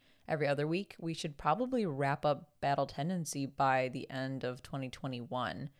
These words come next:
So look forward to some, uh, some different kind of episodes. I'm thinking, like, maybe before we dive into part three, we can, we can have, like, a fun little, I don't know, look back or some kind of unique episode. Um, no, like,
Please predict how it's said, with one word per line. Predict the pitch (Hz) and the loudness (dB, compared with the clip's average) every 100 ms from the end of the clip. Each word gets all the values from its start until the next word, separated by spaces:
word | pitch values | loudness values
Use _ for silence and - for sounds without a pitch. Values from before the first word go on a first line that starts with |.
| _ _ _ - | _ _ _ -4
So | - 175 160 151 147 147 147 151 - | 8 10 10 8 6 4 0 -2 -6
look | 175 | -8
forward | - 185 196 196 | 0 2 4 2
to | 220 | -4
some, | - 202 190 170 | 0 2 2 4
uh, | 160 147 135 135 139 _ _ _ _ - | 6 6 6 2 -2 _ _ _ _ -6
some | - 160 147 - _ _ _ _ - 160 | -2 -2 -2 -8 _ _ _ _ -10 -2
different | 190 - 254 254 | 0 2 0 0
kind | - 233 240 | -2 0 2
of | 247 | 2
episodes. | 226 247 - 262 262 | 2 2 2 4 6
I'm | 220 | 2
thinking, | 226 240 247 | 0 -4 -4
like, | 247 | -2
maybe | 220 185 | -2 -2
before | 196 185 196 | -4 0 0
we | 185 | 4
dive | 170 151 156 | 8 8 8
into | 160 156 | 2 -2
part | - 151 139 | 0 -2 -2
three, | 147 147 147 147 | -4 -2 -2 -2
we | 143 | -4
can, | - 135 131 135 _ _ - | -4 -6 -6 -12 _ _ -12
we | 165 | -6
can | 175 | 0
have, | 151 | 0
like, | 147 143 | 0 -2
a | |
fun | 143 - 143 143 139 139 | -6 -2 0 0 -2 -2
little, | 139 135 135 131 131 135 135 - | 0 0 0 -2 -4 -8 -10 -12
I | |
don't | 147 | -8
know, | 120 127 | -6 -6
look | 139 143 - | -6 -6 0
back | 143 143 139 139 | 4 6 4 0
or | 139 | -6
some | 151 | -6
kind | 147 143 | -4 -2
of | 135 - _ _ _ - | -4 -6 _ _ _ -4
unique | 170 170 160 147 - | 0 2 0 -2 -2
episode. | 156 151 - 147 147 147 143 | 0 0 2 6 6 6 2
Um, | 143 135 131 131 139 147 | -2 0 -2 -4 -6 -6
no, | 160 156 147 | 0 2 4
like, | 135 - | 4 0